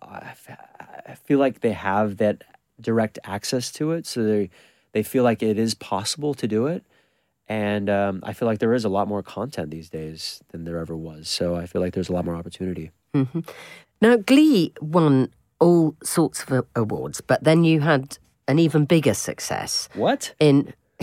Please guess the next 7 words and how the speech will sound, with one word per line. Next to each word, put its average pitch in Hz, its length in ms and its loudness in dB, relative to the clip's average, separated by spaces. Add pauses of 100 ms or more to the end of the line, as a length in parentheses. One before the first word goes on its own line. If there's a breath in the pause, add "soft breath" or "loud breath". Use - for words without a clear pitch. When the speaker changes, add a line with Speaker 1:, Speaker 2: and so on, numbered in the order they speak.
Speaker 2:
<laughs> - 460 -8
bigger 208 240 6
than 165 160 4
Glee, 151 380 0 (320 soft breath)
with 180 280 4 (200)
Finding 170 420 4
Neverland. 110 640 -2